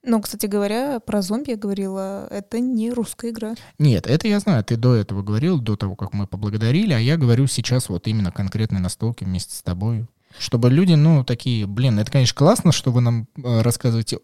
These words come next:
Speaker 2: о многих настольных играх и о тех, которые не существуют в России на данный момент», но я думаю, чтобы люди посидели по настольным новогоднюю ночь, нужно,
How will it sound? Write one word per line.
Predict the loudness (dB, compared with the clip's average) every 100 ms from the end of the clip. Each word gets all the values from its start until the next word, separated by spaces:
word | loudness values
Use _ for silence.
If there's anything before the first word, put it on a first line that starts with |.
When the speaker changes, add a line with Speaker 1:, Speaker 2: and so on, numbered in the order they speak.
| 0
Speaker 2:
о | 4 4
многих | 6 6 4 2 -4
настольных | -6 -4 -2 -2 -2
играх | -2 -4 -4 -4
и | -4 -4
о | -2
тех, | -2 -4
которые | -6 -8 -2 2
не | 4 2
существуют | -2 -8 -6 -4 -4 -6 -8
в | -4
России | -2 0 0
на | 0
данный | -2 -4 -4
момент», | -4 -6 -8 -16 -20 -20 -4
но | 2 4
я | 4
думаю, | 2 0 0
чтобы | -4 -6 -4
люди | -4 -4 -4
посидели | -4 -2 0 0
по | 0
настольным | -2 -2 -4 -4 -2
новогоднюю | 0 -2 -2 -2 0
ночь, | 0 0 -2 -2
нужно, | -2 0 0 0 -2 -4 -6